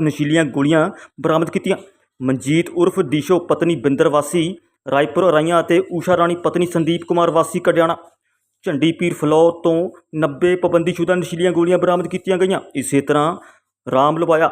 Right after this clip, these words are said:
ਪੁੱਤਰ ਮੁਲਖ ਰਾਜ ਵਾਸੀ ਗੰਨਾ ਪਿੰਡ ਫਿਲੌਰ ਤੋਂ ਤੀਹ ਪਾਬੰਦੀਸ਼ੁਦਾ ਨਸ਼ੀਲੀਆਂ ਗੋਲੀਆਂ ਬਰਾਮਦ ਕੀਤੀਆਂ ਗਈਆਂ। ਹੋਰ ਦੱਸੀਏ ਕਿ ਇਹਨਾਂ ਸਭਨਾਂ ਵਿਰੁੱਧ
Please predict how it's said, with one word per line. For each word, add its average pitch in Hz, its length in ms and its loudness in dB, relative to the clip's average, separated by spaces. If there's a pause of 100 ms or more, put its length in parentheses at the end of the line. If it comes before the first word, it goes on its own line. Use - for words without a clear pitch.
(340)
ਪੁੱਤਰ 180 340 0
ਮੁਲਖ 160 260 0
ਰਾਜ 165 240 2
ਵਾਸੀ 139 320 -2
ਗੰਨਾ 147 280 2
ਪਿੰਡ 165 160 -4
ਫਿਲੌਰ 147 280 0
ਤੋਂ 165 180 -2 (100)
ਤੀਹ 165 220 -2
ਪਾਬੰਦੀਸ਼ੁਦਾ 156 560 0
ਨਸ਼ੀਲੀਆਂ 165 380 -2
ਗੋਲੀਆਂ 160 260 2
ਬਰਾਮਦ 156 280 2
ਕੀਤੀਆਂ 175 300 -4
ਗਈਆਂ। 175 220 0 (240)
ਹੋਰ 151 120 0
ਦੱਸੀਏ 175 260 2
ਕਿ 190 100 2
ਇਹਨਾਂ 165 180 2
ਸਭਨਾਂ 156 440 0
ਵਿਰੁੱਧ 135 300 0